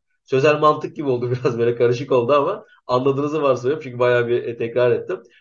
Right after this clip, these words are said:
Ondan bak dikkat edin müthiş bir tüyodur. Sınavda aşırı derece zaman kazandırır. Sözel <laughs> mantık gibi oldu biraz idare edin artık.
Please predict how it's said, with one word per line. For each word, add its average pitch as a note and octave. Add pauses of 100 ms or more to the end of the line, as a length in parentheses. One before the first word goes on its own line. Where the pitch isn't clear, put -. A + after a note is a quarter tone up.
Ondan C#3
bak D#3
dikkat C3+
edin C#3+
müthiş C#3
bir D#3
tüyodur. C#3
Sınavda C3
aşırı A#2+
derece A2
zaman A2+
kazandırır. G2+ (260)
Sözel A#2
<laughs> -
mantık B2+
gibi A2+
oldu G#2+
biraz C3
idare A#2
edin G2
artık. F2+